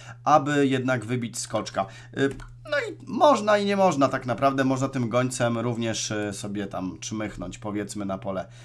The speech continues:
D sześć, może na pole E siedem. Zresztą,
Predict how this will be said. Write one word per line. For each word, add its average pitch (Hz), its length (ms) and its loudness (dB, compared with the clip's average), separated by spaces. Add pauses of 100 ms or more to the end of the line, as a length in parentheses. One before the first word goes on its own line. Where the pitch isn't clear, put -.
(120)
D 120 280 4
sześć, - 280 -4
może 127 260 -4
na 113 120 0
pole 98 280 -4
E - 40 -10
siedem. 120 280 -4 (180)
Zresztą, 190 500 2